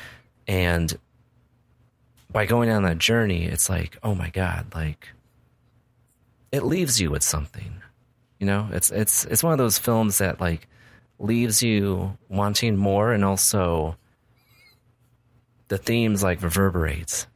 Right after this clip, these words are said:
after the credits roll. And I think if they were to make this film any other way, you would not have that, uh, effect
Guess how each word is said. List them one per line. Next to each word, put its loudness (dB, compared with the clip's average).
after -4
the 0
credits -4
roll. -6
And 2
I 0
think -2
if -6
they 2
were 2
to 2
make 0
this 0
film 0
any 2
other 4
way, 0
you -2
would 2
not 0
have -4
that, -4
uh, -6
effect -8